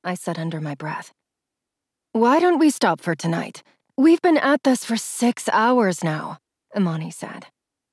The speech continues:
I glanced over at her and nearly smiled. She was stunning, and I knew people said that about their best friends all the time, but it was true. Piercing brown eyes against her flawless dark brown skin.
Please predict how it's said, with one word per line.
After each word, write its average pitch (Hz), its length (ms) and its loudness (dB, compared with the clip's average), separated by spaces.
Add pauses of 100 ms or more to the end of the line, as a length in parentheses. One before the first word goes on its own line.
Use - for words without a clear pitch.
(300)
I 269 220 0
glanced 277 420 2
over 240 300 4
at 175 120 -2
her 185 240 -2
and 220 300 2
nearly 294 400 2
smiled. 165 600 -4 (400)
She 302 420 0
was 247 200 -2
stunning, 190 680 -2 (300)
and 240 160 2
I 320 140 2
knew 381 220 2
people 269 280 0
said 208 220 0
that 170 120 0
about 160 220 -2
their 156 140 -4
best 170 260 -4
friends 175 260 -2 (120)
all 196 240 2
the 165 100 -4
time, 190 500 -4
but 156 260 -12
it 269 200 -4
was - 220 -10
true. 226 460 -2 (920)
Piercing 262 720 2
brown 220 320 2
eyes 202 440 0
against 175 380 -4
her 190 100 -4
flawless 208 640 0
dark 190 300 -2
brown 180 300 -2
skin. 190 440 -6